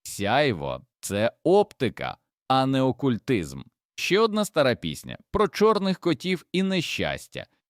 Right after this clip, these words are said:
Їй місце у підручниках із культурології, а не у каталогах фактів.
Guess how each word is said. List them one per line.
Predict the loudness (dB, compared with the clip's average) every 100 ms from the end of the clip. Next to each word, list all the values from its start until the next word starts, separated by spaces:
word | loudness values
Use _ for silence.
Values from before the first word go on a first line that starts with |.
| -12
Їй | -4 0 0
місце | 2 0 -2 -2
у | -2
підручниках | 0 0 0 -2 -4 -6 -2 -2 0
із | -4
культурології, | 0 0 2 2 2 4 4 4 2 0
а | 2 4
не | 4
у | 2
каталогах | 0 0 0 2 0 -2
фактів. | -4 -4 -4 -8 -18